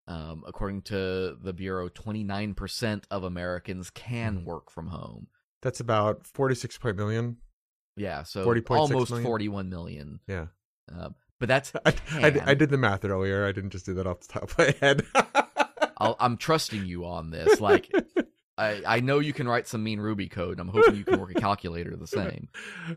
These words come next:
Speaker 2: Uh, <laughs> the other thing, too, is that saying that twenty-nine percent of Americans can work from home, it's not saying that twenty-nine percent of Americans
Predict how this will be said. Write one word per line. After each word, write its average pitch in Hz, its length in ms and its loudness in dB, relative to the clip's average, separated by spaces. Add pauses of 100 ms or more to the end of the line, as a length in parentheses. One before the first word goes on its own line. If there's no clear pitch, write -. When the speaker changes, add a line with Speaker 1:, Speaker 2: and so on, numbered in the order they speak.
(200)
Speaker 2:
Uh, - 200 -10 (400)
<laughs> 160 360 4 (920)
the 147 80 8
other 226 120 2
thing, 214 220 0
too, 185 240 6
is 117 160 4
that 117 160 0
saying 143 400 4
that 120 180 0
twenty-nine 151 360 0
percent 127 320 0
of 113 80 4
Americans 117 640 2
can 131 560 -2
work 98 240 -2
from 90 140 -6
home, 87 360 -4 (380)
it's 120 220 -2
not 135 200 4
saying 127 260 2
that 104 120 0
twenty-nine 110 320 2
percent 101 240 -4
of 98 60 0
Americans 95 460 0